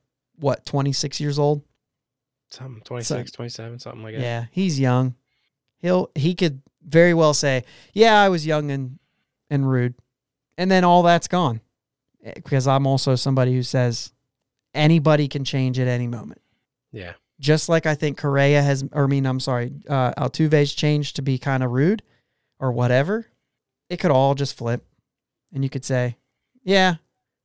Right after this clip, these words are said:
Speaker 1: I did that."
Speaker 2: I wonder, I, like, listening to a lot of what you're saying right now, I wonder how much would change with even just the way Altuve carries himself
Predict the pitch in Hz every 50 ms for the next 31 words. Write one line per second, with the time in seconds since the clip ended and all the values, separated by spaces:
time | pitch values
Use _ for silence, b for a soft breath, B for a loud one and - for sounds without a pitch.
0 | _ _ - 170 175 151 147 143 131 135 123 120 127 131 - b b b b b
1 | b b b - 160 175 165 151 135 127 123 117 117 120 117 117 - 123 131 139
2 | 127 120 127 127 123 101 92 90 - - 113 117 _ _ _ _ - 127 117 107
3 | - 127 127 117 - 135 120 113 113 113 110 107 110 110 113 110 107 117 117 -
4 | 113 107 - - 117 113 117 113 110 107 104 101 101 101 107 113 110 113 110 104
5 | - 127 120 113 113 107 - - - 104 101 - - - 123 117 113 110 104 98
6 | 95 - - _ _ _ _ _ _ _ _ _ _ - 127 117 110 104 - -
7 | - 156 131 131 131 123 113 113 107 - 113 104 110 110 110 101 95 95 - -
8 | 165 175 156 131 110 104 101 - - 113 107 104 98 - 113 107 - - 113 104
9 | 101 101 95 -